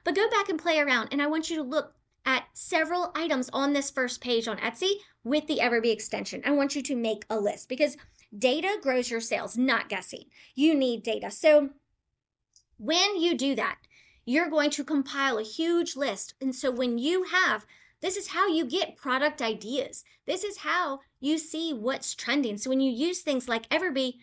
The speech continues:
you're looking to see, well, how much money is this shop making? And then go find them on social media, right? And see, well, how are they attracting customers? But they're getting seen and they're getting sold because why? Because it's trending, because people are finding them based on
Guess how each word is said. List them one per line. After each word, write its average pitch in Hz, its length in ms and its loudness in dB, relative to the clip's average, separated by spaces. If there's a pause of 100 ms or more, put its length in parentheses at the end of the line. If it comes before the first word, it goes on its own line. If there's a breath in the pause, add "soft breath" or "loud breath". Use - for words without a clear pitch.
(140 loud breath)
you're 302 140 4
looking 277 280 2
to 311 60 2
see, 277 260 0
well, 254 140 -2
how 359 160 -4
much - 180 -2
money 320 260 2
is 294 100 0
this 294 140 -4
shop - 220 -4
making? - 420 -14 (300 loud breath)
And 320 120 2
then 427 120 2
go 427 120 2
find 415 280 2
them 403 120 -2
on 403 100 -2
social 370 300 -2
media, 277 460 -2
right? 233 280 -2 (320 loud breath)
And 330 140 4
see, 370 180 0
well, 320 100 0
how 302 220 2
are 403 80 0
they 330 140 2
attracting 277 400 -4
customers? - 560 -6
But - 240 0 (260 soft breath)
they're 359 240 2
getting 339 280 0
seen 285 380 2
and 247 180 0
they're 247 280 2
getting 247 260 -2
sold 233 480 2
because 240 420 -6
why? 214 380 -8
Because 220 240 -6
it's 226 200 -4
trending, - 520 -8 (320 loud breath)
because 269 260 -2
people 262 220 -2
are 240 80 -4
finding 247 480 -2
them 214 160 -6
based 226 300 -2
on 220 240 -6